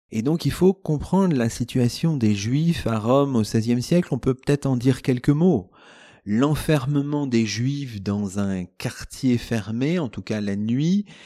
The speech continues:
est décrété par une bulle fulminée par le pape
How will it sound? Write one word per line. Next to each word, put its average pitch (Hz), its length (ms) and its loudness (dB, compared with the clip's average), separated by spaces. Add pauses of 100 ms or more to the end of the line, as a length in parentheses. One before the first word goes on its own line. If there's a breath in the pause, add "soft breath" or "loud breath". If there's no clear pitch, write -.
(220 loud breath)
est 117 160 -2
décrété 147 880 0
par 107 280 -2
une 101 160 2
bulle 139 460 4
fulminée 110 640 0
par 92 300 -4
le 87 100 -2
pape - 480 -4